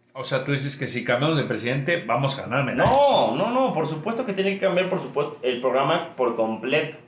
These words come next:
Speaker 1: ¿Pero qué necesita el
Speaker 2: Pero
Speaker 1: programa?
Speaker 2: hoy en día, el quién hubiera pensado que Ana Gabriela Guevara está completamente superada,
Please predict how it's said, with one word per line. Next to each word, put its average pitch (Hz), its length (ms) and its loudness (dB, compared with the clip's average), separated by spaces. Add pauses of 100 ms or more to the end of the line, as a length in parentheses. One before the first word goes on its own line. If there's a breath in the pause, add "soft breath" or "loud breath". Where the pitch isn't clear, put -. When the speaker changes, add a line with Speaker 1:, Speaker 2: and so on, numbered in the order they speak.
(160)
Speaker 1:
¿Pero 143 260 2
qué 175 260 4
necesita 165 360 2
el 160 80 -2
Speaker 2:
Pero 151 180 4
Speaker 1:
programa? 196 160 6
Speaker 2:
hoy 240 60 4
en 220 60 2
día, 185 500 4
el 131 200 0
quién 175 160 2
hubiera 190 260 4
pensado 131 500 2
que 135 80 0
Ana 113 140 2
Gabriela 143 320 4
Guevara 113 560 2
está - 280 -2
completamente 165 640 0
superada, 117 720 -2